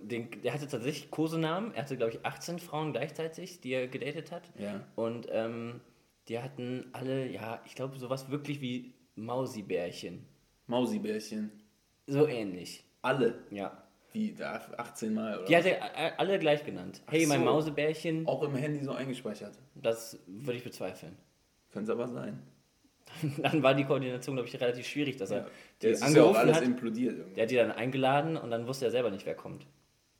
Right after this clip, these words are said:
Speaker 2: Ja, eben.
Speaker 1: Wie Herzblatt.
Speaker 2: Wie Herzblatt.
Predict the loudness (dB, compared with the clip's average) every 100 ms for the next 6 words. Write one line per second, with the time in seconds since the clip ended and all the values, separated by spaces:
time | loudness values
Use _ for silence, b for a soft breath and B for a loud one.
0 | _ _ _ _ 0 2 4 2 -2 -4
1 | -14 _ _ 2 6 6 4 -2 -2 -6
2 | -20 b b b b b 2 4 4 0
3 | -2 -4